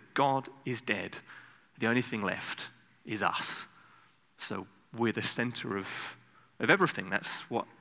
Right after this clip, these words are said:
most people in our city believe.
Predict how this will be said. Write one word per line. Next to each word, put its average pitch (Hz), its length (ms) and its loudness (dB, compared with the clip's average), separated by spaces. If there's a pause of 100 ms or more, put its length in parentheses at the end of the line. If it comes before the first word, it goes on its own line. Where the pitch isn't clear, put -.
(140)
most 131 220 4
people - 180 0
in 113 80 4
our 117 160 4
city 120 440 -2 (580)
believe. 127 680 2